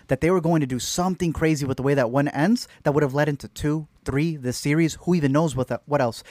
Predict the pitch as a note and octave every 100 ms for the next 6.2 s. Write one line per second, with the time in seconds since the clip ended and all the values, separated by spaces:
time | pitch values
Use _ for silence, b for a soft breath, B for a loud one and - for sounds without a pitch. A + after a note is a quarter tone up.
0 | B B D#3+ D3 C3+ - G#3 G#3+ C#3+ -
1 | - D3 C#3 A#2+ - - _ _ - -
2 | A#2+ A2 C#3+ - B2+ A#2+ A2+ B2 - -
3 | C3 B2+ D3 D3 C#3 C3+ D#3+ G#3+ - B2+
4 | A#2+ b b b - F3 F#3+ G3 G#3+ B3
5 | - A#3+ A#3+ G#3+ - C3+ - G3 E3 E3
6 | D3 B2